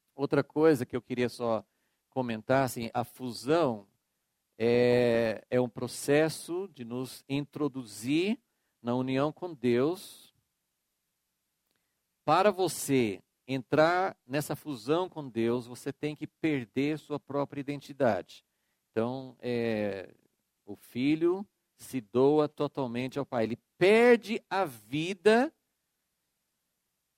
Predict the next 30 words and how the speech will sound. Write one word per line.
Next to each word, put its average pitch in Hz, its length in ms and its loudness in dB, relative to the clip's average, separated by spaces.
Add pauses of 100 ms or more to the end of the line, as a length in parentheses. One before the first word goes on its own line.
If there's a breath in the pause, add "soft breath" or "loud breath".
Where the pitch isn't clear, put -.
ele 95 180 -14 (160)
perde 214 460 8
a 202 80 8
vida 165 560 0
pra 190 220 0
se 190 180 -4
doar 165 400 4
ao 180 120 6
pai. 113 520 2 (380)
Mas 101 220 -10
eu, 135 280 -6
eu 120 100 -2
usei 123 220 -4
uma 147 100 -6
expressão 139 400 -10
errada. 110 420 -4 (340)
Perde 190 400 4
a 185 40 2
identidade 151 800 -2
e 143 80 -4
não 147 300 -8 (100)
perde. 98 400 -6
É 98 40 -14
isso 104 140 -14
que - 60 -20
eu 117 60 -16
queria 123 220 -8
mostrar 117 380 -12
aqui 117 180 -12
agora. 101 280 -14